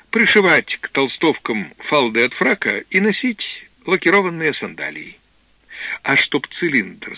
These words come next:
заменила кепка, накрахмаливать кепку крепко. Грязня сердца и масля бумагу, подминая Москву под копыта, волокут опять колымагу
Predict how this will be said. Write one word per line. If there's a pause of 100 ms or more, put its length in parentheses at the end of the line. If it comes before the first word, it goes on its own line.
заменила (140)
кепка, (680)
накрахмаливать
кепку
крепко. (920)
Грязня
сердца (360)
и
масля
бумагу, (520)
подминая (120)
Москву (100)
под
копыта, (600)
волокут
опять
колымагу